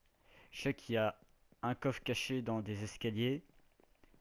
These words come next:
Qu'il y en a, qu'il y a des coffres cachés, euh, entre guillemets, euh, dans des espèces d'arènes. Dans une salle spéciale, en fait.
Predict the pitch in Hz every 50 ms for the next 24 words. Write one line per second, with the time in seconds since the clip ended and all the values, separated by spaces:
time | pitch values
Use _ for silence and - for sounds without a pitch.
0 | _ _ - - - 110 104 104 104 107 110 107 107 104 101 101 101 98 98 98
1 | 95 95 - - 113 107 117 117 - 135 123 - - - 120 110 - - - 123
2 | 120 120 117 110 104 98 98 104 - - 117 95 104 110 110 113 113 113 110 104
3 | 98 92 90 90 90 92 95 98 98 98 98 98 101 95 104 107 - - 120 101
4 | 87 92 113 104 101 113 123 135 143 139 - - - - - - 104 104 95 101
5 | 98 - - 131 117 110 - - - 101 - 123 127 123 107 - 117 120 - -